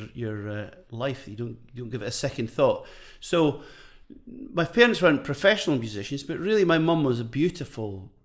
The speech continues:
piano player. And I, and, and in hindsight, she composed her own things that we just thought were, we thought were beautiful, lyrical, classical things. But they were hers in hindsight. We didn't know that,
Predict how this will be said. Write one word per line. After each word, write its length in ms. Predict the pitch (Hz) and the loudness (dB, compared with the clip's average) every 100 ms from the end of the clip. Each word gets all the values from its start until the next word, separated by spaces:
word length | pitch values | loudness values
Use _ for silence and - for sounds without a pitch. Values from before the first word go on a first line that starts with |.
| _ | _
piano 380 | - 127 127 110 | -6 -2 -2 -4
player. 380 | - 107 104 104 | -6 -8 -8 -8
And 120 | 127 | -8
I, 200 | 156 180 - - | -6 -8 -14 -10
and, 140 | 170 180 | -6 -2
and 120 | 185 180 | 2 4
in 160 | 175 | 4
hindsight, 640 | - 226 302 277 - 98 - | 0 -2 0 0 -2 -4 -6
she 140 | 117 | -8
composed 460 | - 123 160 175 120 | -6 -4 -2 -4 -6
her 60 | |
own 180 | 101 98 | -8 -6
things 360 | - 156 151 110 | -2 0 0 -4
that 120 | 98 | -4
we 120 | 117 | -4
just 220 | 110 101 | -4 -6
thought 300 | - 98 - | -4 -4 -4
were, 180 | 104 98 - - - - _ - | -8 -8 -14 -20 -20 -20 _ -10
we 80 | |
thought 260 | 127 123 - | -6 -6 -4
were 200 | 117 101 - - - _ 110 95 | -6 -8 -14 -20 -20 _ -14 -8
beautiful, 760 | 110 151 120 117 110 110 101 - - | -2 -2 -2 -6 -4 -6 -10 -18 -10
lyrical, 460 | 123 123 123 117 107 | -4 -2 -4 -6 -10
classical 540 | - 117 120 - 113 | -8 -8 -8 -8 -8
things. 320 | - 110 110 | -8 -8 -8
But 280 | - 117 - - - - - | -6 -6 -8 -20 -16 -14 -8
they 80 | 147 | -2
were 120 | 147 | -2
hers 380 | 139 254 285 156 | -2 -2 -4 -2
in 120 | 123 | -2
hindsight. 440 | 117 123 131 - 214 | 0 -2 -2 -4 -6
We 100 | 220 | -4
didn't 160 | 196 | -4
know 140 | 202 190 | -2 0
that, 220 | 113 | 0